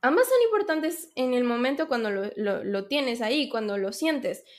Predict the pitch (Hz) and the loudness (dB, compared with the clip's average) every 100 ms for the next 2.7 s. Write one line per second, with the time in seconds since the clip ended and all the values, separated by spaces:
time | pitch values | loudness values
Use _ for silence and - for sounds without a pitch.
0 | _ _ 240 254 240 254 262 269 311 330 | _ _ -2 0 0 2 2 2 0 0
1 | 247 233 240 233 240 233 233 233 220 220 | -2 0 -2 -4 -4 -6 -6 -4 -4 -2
2 | 202 208 233 226 - - | -4 -6 -10 -8 -10 -10